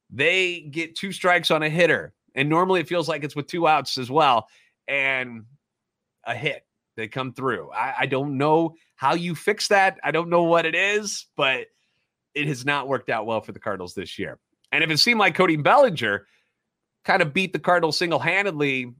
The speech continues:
over the last three games, he kind of did. <laughs> He knocked in three more on Sunday, which gave him nine R B Is over the last three games.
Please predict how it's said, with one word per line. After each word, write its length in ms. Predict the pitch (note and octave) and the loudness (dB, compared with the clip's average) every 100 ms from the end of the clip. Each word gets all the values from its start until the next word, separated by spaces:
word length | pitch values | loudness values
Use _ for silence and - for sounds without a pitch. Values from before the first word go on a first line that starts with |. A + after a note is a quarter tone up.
| _ | _
over 200 | D3 D3 | -2 -2
the 80 | C#3+ | 0
last 320 | D3 C#3+ - | 0 0 -2
three 160 | C3+ | -4
games, 440 | C3 E3 E3+ D3 C#3 | 0 2 2 0 -4
he 80 | F3+ | -2
kind 240 | - D#4+ | 0 0
of 60 | D#4 | 4
did. 380 | D4+ E4 - - | 6 6 2 0
<laughs> 80 | D3+ | 2
He 180 | F3+ G#3 | 2 2
knocked 320 | G3 G#3 - | 0 0 2
in 180 | G3 D#3 - _ _ | 0 0 -10 _ _
three 240 | G3 C4 | 2 4
more 220 | C#4 A#3 | 6 6
on 180 | F#3 D3+ | 6 2
Sunday, 400 | C#3 D#3 B2+ B2 | 0 0 0 -2
which 220 | C#3+ C#3 | -4 -8
gave 180 | D#3 D3 | -6 -6
him 180 | C3 B2 | -6 -4
nine 280 | C#3 F#3 G#3+ | 0 0 0
R 120 | G3+ | -4
B 140 | E3 | 0
Is 240 | D3+ D3 C#3+ | 0 0 0
over 140 | C3+ | -4
the 80 | C3 | -4
last 280 | B2 A#2 - | -4 -4 -4
three 140 | A2+ | -6
games. 400 | G2+ G#2+ C3+ D#3 | 0 0 0 -4